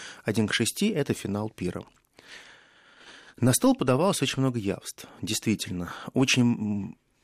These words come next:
м, важно было, как подавалась та или иная еда, потому что бедные никогда не могли позволить себе, например, подать целиком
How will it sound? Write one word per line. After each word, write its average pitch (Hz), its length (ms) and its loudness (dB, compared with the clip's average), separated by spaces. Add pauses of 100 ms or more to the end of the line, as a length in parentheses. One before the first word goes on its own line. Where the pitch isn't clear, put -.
(120)
м, 110 480 -4
важно 143 380 2
было, 117 220 2
как - 240 -6
подавалась 104 640 -2
та 113 160 0
или 90 140 -2
иная 90 240 -4
еда, 110 300 0
потому 104 340 -4
что 101 280 -2
бедные 107 600 -2
никогда 104 400 -2
не 90 80 -2
могли 90 420 -4 (320)
позволить 101 480 0
себе, 95 220 -4
например, 92 460 -4
подать 95 480 -2
целиком 95 600 0